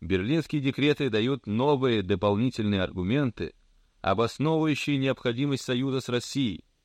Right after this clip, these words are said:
Более того, союз с Россией становится непременным условием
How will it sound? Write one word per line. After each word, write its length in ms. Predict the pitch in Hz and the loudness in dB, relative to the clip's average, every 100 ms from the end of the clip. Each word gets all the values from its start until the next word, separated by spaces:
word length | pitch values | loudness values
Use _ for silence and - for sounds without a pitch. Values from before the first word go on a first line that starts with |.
| _ _ | _ _
Более 380 | 80 104 139 120 | 0 2 4 2
того, 360 | - 87 82 - _ _ _ | 0 0 -2 -8 _ _ _
союз 380 | - 90 117 131 | -6 -2 -2 0
с 40 | |
Россией 380 | 127 113 135 139 | -2 0 -2 -2
становится 520 | - 117 127 127 - | 0 0 0 -2 -2
непременным 640 | 123 120 110 110 139 143 139 | -2 0 0 2 2 0 0
условием 540 | 131 - 139 131 127 | -2 0 0 2 -2